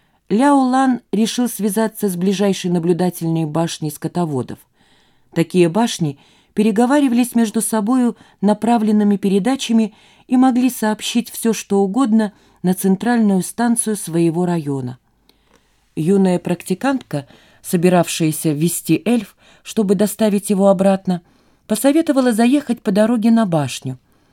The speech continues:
Тогда гости смогут переговорить сами по Т В Ф, телевизофону.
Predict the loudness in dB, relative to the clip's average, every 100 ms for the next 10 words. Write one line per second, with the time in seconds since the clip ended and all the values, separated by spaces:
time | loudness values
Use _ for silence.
0 | _ _ -6 -2 0 2 0 0 -4 0
1 | 0 0 -2 0 0 2 2 2 0 -2
2 | 0 2 2 -4 _ -20 _ -4 0 0
3 | 0 -2 0 0 0 -2 -4 -14 _ _
4 | _ _ -4 0 2 2 2 2 0 -2
5 | -2 -2 -2